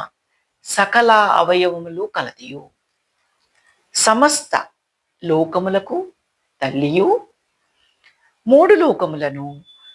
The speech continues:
పరిపాలించు శ్రీ మహావిష్ణువునకు ఇల్లాలియు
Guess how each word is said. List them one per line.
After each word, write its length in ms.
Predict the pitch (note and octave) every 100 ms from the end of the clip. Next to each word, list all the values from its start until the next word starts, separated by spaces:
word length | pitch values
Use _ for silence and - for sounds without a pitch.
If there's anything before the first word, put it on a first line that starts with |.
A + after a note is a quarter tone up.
| _ _
పరిపాలించు 800 | G3+ G3+ G#3+ G#3 F3 D3+ C3+ - A#2+ _ _ _ -
శ్రీ 360 | - - E3 A3 A3
మహావిష్ణువునకు 1080 | - F3+ F#3+ F3+ E3 - E3 D#3+ C#3+ - - _ _ _ _
ఇల్లాలియు 680 | D#3+ C#3 D3+ D#3 D3 D#3+